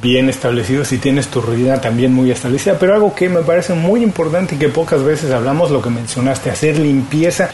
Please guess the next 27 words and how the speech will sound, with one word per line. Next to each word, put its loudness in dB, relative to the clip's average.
no 4
únicamente 2
de 2
la 0
lista 0
de 0
tareas, 0
sino 0
hacer 0
limpieza 0
en 0
general 0
de 0
todas 0
las 0
cosas -2
que -2
nos -2
causan 0
ruido, 0
que -4
lo 0
único 0
que -2
nos -2
hacen 2
es -2